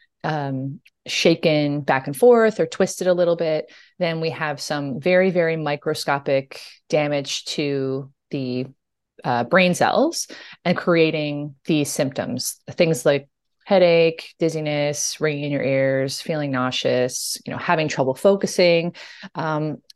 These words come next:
but the thing with a concussion versus some other brain injuries is that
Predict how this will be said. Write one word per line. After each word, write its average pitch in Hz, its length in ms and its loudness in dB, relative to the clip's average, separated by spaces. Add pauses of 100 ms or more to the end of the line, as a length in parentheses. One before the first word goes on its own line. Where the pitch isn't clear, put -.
but 180 100 2
the 180 100 2
thing 208 200 4
with 180 160 2
a 151 60 2
concussion 165 640 -2
versus 156 300 -2
some 143 180 -8
other 202 240 4
brain 139 220 -2
injuries 135 480 -2
is 151 220 0
that 135 360 2